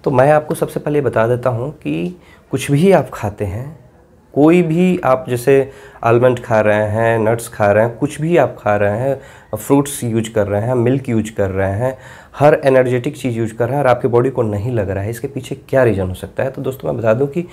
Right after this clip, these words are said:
जो भी चीज़ खाते हैं आप, यदि वो सही ढंग से डाइजेस्ट ना हो तो हमारे बॉडी को कुछ भी उसके न्यूट्रिशन के जो भी वैल्यू है वो हमारे बॉडी को नहीं मिलने वाले हैं, वो सब चीज़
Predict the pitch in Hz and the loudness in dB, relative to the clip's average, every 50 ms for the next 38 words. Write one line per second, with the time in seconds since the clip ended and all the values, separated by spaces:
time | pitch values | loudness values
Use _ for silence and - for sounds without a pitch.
0 | - - - - - - - 120 110 135 139 139 139 170 180 180 190 165 - - | -16 -20 -20 -20 -18 -14 -8 -2 2 4 4 4 4 2 0 0 -2 -6 -6 -6
1 | - - 131 127 131 151 143 127 113 104 95 95 - 107 113 110 117 147 151 143 | -4 -4 -2 -2 0 0 0 0 0 0 0 -2 -4 -2 -2 -2 0 0 0 2
2 | 135 139 147 143 143 - 113 107 131 135 123 120 123 123 - 127 120 107 98 98 | 4 4 2 2 0 -4 -6 -4 -4 -2 -2 -4 -4 -4 -4 -4 -2 -2 -2 0
3 | 101 104 113 123 120 - - - - - _ _ - 101 110 123 131 127 101 95 | 0 0 -2 -2 -4 -6 -14 -20 -20 -20 _ _ -4 0 4 4 4 4 2 -2
4 | - - - - _ _ _ _ _ _ _ _ _ _ _ - 160 160 - 127 | -8 -12 -14 -16 _ _ _ _ _ _ _ _ _ _ _ -2 0 0 0 0
5 | 127 123 127 123 127 131 151 156 160 170 170 175 - - - - - _ _ _ | 2 4 6 6 6 6 4 4 2 0 -2 -6 -12 -20 -20 -20 -20 _ _ _
6 | - 101 110 120 127 131 180 - - - 160 170 180 185 180 180 - - _ _ | -6 2 4 6 6 6 4 0 -2 0 0 2 2 2 0 -4 -10 -20 _ _
7 | _ - 143 143 - - 160 147 165 180 175 156 - - 139 131 127 120 - 131 | _ -6 -6 -6 -4 -6 -6 -2 -2 0 0 0 2 2 4 4 2 0 -2 -6
8 | 123 - - 147 147 - 147 131 120 123 127 127 143 156 139 123 117 117 120 123 | -4 -2 0 0 0 0 -2 -2 0 0 2 2 2 2 4 4 4 4 4 2
9 | 131 131 117 117 117 123 127 123 117 110 107 107 110 101 104 98 104 110 110 - | 2 0 0 0 -2 0 0 0 0 0 -2 -4 -2 0 -2 0 -2 -2 -4 -6
10 | 143 127 101 85 95 101 101 95 92 90 90 90 92 98 107 139 147 143 135 - | -6 -6 -6 -6 -6 -4 -4 -4 -2 -2 -2 -2 -2 0 0 0 0 -2 -2 0
11 | - 139 143 143 143 - - - - 165 160 151 | 2 2 2 2 0 -6 -10 -4 -2 0 0 -2